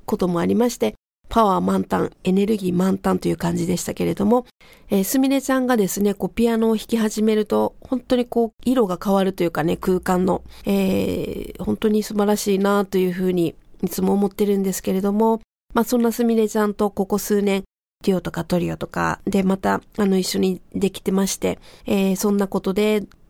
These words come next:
どんどんとね、あの、より心が近くなっていて、えー、音楽にそれが反映されているっていうのが、あの、すごく、やっぱり幸せなことだなというふうに感じながら、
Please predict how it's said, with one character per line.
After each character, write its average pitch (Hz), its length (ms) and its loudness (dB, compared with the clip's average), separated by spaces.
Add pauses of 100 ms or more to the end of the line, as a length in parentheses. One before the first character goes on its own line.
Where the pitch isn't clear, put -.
(140)
ど 269 140 4
ん 233 80 2
ど 185 120 2
ん 170 40 -4
と 180 140 -6
ね、 190 220 0 (100)
あ 175 120 -10
の、 160 340 -8
よ 208 140 4
り 214 180 -2 (220)
心 196 300 0
が 170 100 -2
近 196 240 -2
く 185 100 -2
な 175 140 0
っ - 20 -2
て - 220 -6
い 170 80 -2
て、 170 440 -4
え - 380 -8
ー、 - 40 -2
音 202 120 2
楽 190 240 -2
に 180 80 0
そ 202 140 -2
れ 190 100 0
が 185 100 -2
反 185 340 0
映 185 160 0
さ 190 180 -2
れ 185 100 0
て - 200 -2
い 180 80 2
る 190 260 -2
っ - 60 -20
て 240 120 2
い 269 60 4
う - 20 2
の 269 100 2
が、 202 120 0
あ 180 80 0
の、 180 180 0
す 196 100 -8
ご 196 140 0
く、 190 380 -2 (400)
や 165 100 -6
っ - 40 -16
ぱ 170 100 -6
り 175 80 -6
幸 190 320 0
せ 190 120 -4
な 180 120 0
こ 180 100 -2
と 170 140 -2
だ 185 140 0
な 254 240 4
と 247 100 -4
い 226 100 4
う 220 40 2
ふ 226 60 -2
う 247 100 2
に 208 160 2
感 196 220 2
じ 190 120 -4
な 190 100 0
が 190 120 0
ら、 190 200 0